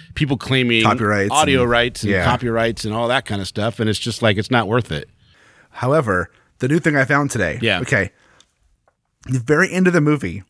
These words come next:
Speaker 2: do you know who does the voice of Kenny saying, "Goodbye, you guys"?
Speaker 1: No. I, I, I just assumed
Speaker 2: It's
Speaker 1: it
Speaker 2: Mike
Speaker 1: was Matt
Speaker 2: Judge.
Speaker 1: Stone or Tr-, Trey P-,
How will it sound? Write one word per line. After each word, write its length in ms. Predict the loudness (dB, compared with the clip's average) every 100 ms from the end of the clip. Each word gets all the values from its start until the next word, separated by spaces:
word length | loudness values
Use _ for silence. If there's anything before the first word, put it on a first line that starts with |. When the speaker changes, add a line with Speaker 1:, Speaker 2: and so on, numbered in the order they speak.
| _ _ -12
Speaker 2:
do 140 | -2 0
you 60 |
know 140 | 2 2
who 120 | 2
does 220 | 2 0
the 80 | -2
voice 400 | 0 -2 -2 -4
of 160 | -6
Kenny 240 | -2 0 0
saying, 380 | 0 -2 -4 -8 _
"Goodbye, 220 | -6 0 0
you 100 | 0
guys"? 480 | 0 -2 -4 -12 _ _ _ _ _
Speaker 1:
No. 360 | -2 0 0 -4 _ _ _ _ _ _
I, 160 | -2 0 2
I, 240 | 2 2 2
I 60 |
just 200 | 0 -4
assumed 240 | -4 -2 0
Speaker 2:
It's 60 |
Speaker 1:
it 20 | 2
Speaker 2:
Mike 100 | 0
Speaker 1:
was 100 | 2
Matt 80 | 2 2
Speaker 2:
Judge. 100 | 0
Speaker 1:
Stone 260 | -2 0
or 140 | -2 -4
Tr-, 240 | -8 -16 -16 -6
Trey 180 | -2
P-, 100 | -2